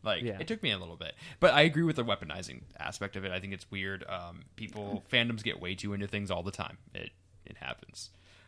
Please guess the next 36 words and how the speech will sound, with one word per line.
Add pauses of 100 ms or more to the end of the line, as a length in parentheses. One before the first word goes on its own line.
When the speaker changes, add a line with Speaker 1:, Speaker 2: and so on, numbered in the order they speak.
(160)
Speaker 1:
Um,
Speaker 2:
Yeah,
it's
just,
like, (680)
I
think,
'cause,
you
know,
we're,
we're
about
to
talk
about
our
Persona
four
characters,
I
feel
like (600)
I
have (720)
both
of
the
most
and
least
popular
is
my
favorite
character,